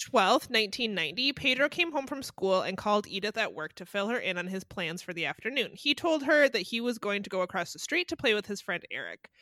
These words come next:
Shortly after three P M, he left his home. At the same time, two neighborhood teenagers were walking back from the corner market. These dudes have some excellent, uh, oversized very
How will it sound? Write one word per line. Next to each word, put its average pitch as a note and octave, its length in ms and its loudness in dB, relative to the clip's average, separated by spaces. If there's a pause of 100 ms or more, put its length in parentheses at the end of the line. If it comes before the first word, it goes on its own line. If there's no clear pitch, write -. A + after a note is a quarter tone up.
(280)
Shortly F4+ 400 0
after D4+ 260 4
three A#3 220 -4
P G#3 200 -4
M, G#3+ 140 -2
he B3+ 160 -6
left E3+ 220 -6
his D3+ 140 -8
home. F#3 360 -8
At A#3 140 -4
the B3 100 -4
same F4 320 4
time, G3 400 2
two E4+ 220 -2
neighborhood A3+ 420 0
teenagers G3 580 -2
were F#3+ 140 -8 (220)
walking G#3 400 -2
back E3+ 240 0
from F3 160 -10
the D#3+ 80 -10
corner D3 320 -14
market. G#3+ 520 -4 (440)
These A3+ 240 -2
dudes A3 380 0
have E3+ 200 -4
some E3+ 240 -10
excellent, C#3 560 -12 (220)
uh, F2 600 -12 (140)
oversized D#3+ 1040 -8 (340)
very E3+ 840 -2